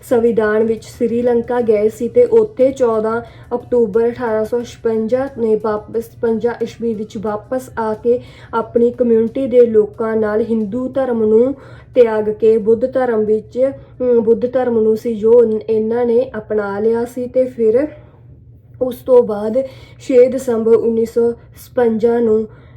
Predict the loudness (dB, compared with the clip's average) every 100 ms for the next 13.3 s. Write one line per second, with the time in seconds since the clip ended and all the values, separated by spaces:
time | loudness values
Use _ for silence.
0 | -6 -6 2 4 6 4 0 -10 -8 4
1 | 6 6 2 -4 -2 -2 -2 -4 -6 -6
2 | -8 -10 -4 -2 -2 -2 -2 -2 -2 -4
3 | -10 -20 -20 -12 -8 -6 -6 -6 -8 -4
4 | -2 -2 -2 -2 -4 2 2 2 0 -2
5 | -2 -2 -2 -4 -4 -4 -2 -2 -4 -4
6 | -6 -4 -4 -4 -8 -6 0 2 2 0
7 | 0 -2 -4 -6 -10 -20 -20 -20 -10 -2
8 | -2 0 2 2 0 0 0 2 -2 -4
9 | -6 -2 2 2 0 -10 -10 -10 -12 -20
10 | -16 -6 -2 -2 -4 -6 -8 -8 -4 -2
11 | -2 -4 -8 -8 -8 -4 -4 -2 -6 2
12 | 2 2 0 0 0 -4 -4 -4 -2 -2
13 | -4 -4